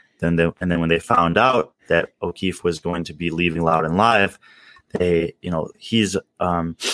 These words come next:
a huge part of running those competitions. And I should say also, it's not easy to run those competitions, and all of the people that are doing that, regardless of if they're,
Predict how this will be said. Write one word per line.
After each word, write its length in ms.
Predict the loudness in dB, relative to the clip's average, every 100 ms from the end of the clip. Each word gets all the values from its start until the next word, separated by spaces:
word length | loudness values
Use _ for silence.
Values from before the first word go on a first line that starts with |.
| -8 -10
a 60 | -8
huge 420 | 0 2 2 2
part 240 | 2 4
of 100 | 4
running 220 | 4 4
those 180 | 4 2
competitions. 800 | 0 -2 -2 -2 -2 -4 -14 -20 _ _ -16
And 140 | -6 -4
I 40 |
should 220 | -2 -2 2
say 180 | 4 4
also, 440 | 4 2 0 0 -8 _ _ _ _ _ _ _ _ -20
it's 120 | -4 0
not 140 | 4
easy 220 | 4 4
to 80 | 4
run 160 | 2 2
those 160 | 0
competitions, 800 | -2 -6 -6 -8 -6 -6 -8 -10 -6
and 100 | 0
all 220 | 4 4
of 100 | 2
the 140 | -2 -4 _
people 240 | -8 -2 0
that 120 | 2
are 60 | 0
doing 320 | -2 -4 0
that, 180 | 0 0
regardless 480 | 0 2 2 0 -2
of 80 |
if 140 | -2 -2
they're, 260 | -6 -8